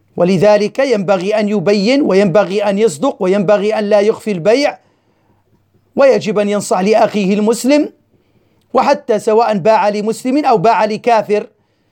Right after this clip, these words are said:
فعليه أن يتقي الله في البيع، وأن يصدق في بيعه ويبين ولا يخفي،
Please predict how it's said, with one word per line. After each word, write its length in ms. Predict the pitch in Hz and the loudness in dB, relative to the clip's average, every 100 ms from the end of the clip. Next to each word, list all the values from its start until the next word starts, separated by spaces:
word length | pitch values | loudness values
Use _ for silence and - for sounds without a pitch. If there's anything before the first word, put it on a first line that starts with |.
| _ _ | _ _
فعليه 560 | 190 190 208 208 208 | 0 4 4 4 2
أن 80 | 208 | 2
يتقي 440 | 214 214 220 214 208 | 0 0 -2 0 0
الله 300 | 247 254 262 | 2 2 2
في 160 | 277 | 0
البيع، 420 | 214 247 240 190 - _ _ _ _ _ _ - | 0 0 0 -2 -8 _ _ _ _ _ _ -2
وأن 240 | 98 208 | 0 2
يصدق 440 | 208 143 214 247 285 | 2 0 -2 0 0
في 180 | 269 | 0
بيعه 340 | 226 226 196 202 | 2 2 0 0
ويبين 640 | 226 277 240 226 196 208 | 0 0 0 -2 -2 -2
ولا 240 | 214 294 277 | 2 2 2
يخفي، 440 | 240 - 226 196 | 0 -6 -8 -10